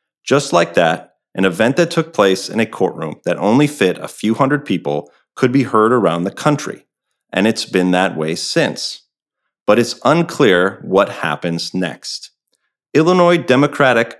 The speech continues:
Representative Mike Quigley, the chairman of the House Appropriations Subcommittee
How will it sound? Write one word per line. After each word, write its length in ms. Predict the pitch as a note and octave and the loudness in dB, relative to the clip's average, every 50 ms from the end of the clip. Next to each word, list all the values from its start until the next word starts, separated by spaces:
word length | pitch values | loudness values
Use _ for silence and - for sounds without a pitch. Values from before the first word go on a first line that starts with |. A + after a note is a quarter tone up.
| _ - | _ -2
Representative 760 | G2 A2 A2+ - A#2 G2 F2 A2 G#2+ G#2+ G#2 F#2+ F#2+ F2 E2+ | 0 0 0 0 0 -2 0 0 0 0 2 0 0 -2 -2
Mike 300 | F#2 F#2 F#2+ G2 A2 - | -2 0 0 0 0 -2
Quigley, 560 | - - - F3 E3 A#2 F2 C2 - - _ _ _ _ _ _ _ _ _ - | -4 -2 0 0 0 0 -4 -6 -6 -10 _ _ _ _ _ _ _ _ _ -6
the 80 | G2+ | -6
chairman 480 | - - - G#2+ F#2+ F#2+ F#2+ F#2+ G#2+ - | -4 -2 -2 0 0 0 0 -2 -2 -4
of 160 | - F#2 F2+ | -4 -4 -2
the 60 | F#2+ | -2
House 340 | - - G2+ G2 G#2 - - | -2 0 0 0 0 -2 -6
Appropriations 840 | G2 - - A#2+ - - G2 F#2 F#2 F2+ - - F2+ E2+ - - - | -4 -2 -2 -2 0 0 0 2 0 0 -2 -4 -4 -4 -6 -8 -12
Subcommittee 760 | - - B2 B2+ B2+ C3 - - E2+ D#2+ - - G2 - | -4 0 0 0 0 -2 -4 -4 -4 -4 -4 -6 -8 -10